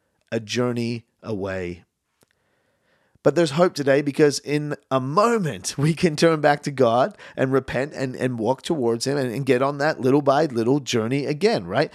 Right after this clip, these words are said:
What is the little God is asking of you today? Think about that. What is the little that God is asking you to move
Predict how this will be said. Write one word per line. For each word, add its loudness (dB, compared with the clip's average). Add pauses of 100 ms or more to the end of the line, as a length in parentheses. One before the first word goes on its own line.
(160)
What 4
is -2
the 4
little 0 (580)
God 4
is -2
asking -4
of -10
you -8
today? -14 (1080)
Think -2
about 2
that. -6
What -2
is -4
the 4
little 4 (100)
that -4
God 2
is -2
asking -6
you -4 (380)
to -4
move -6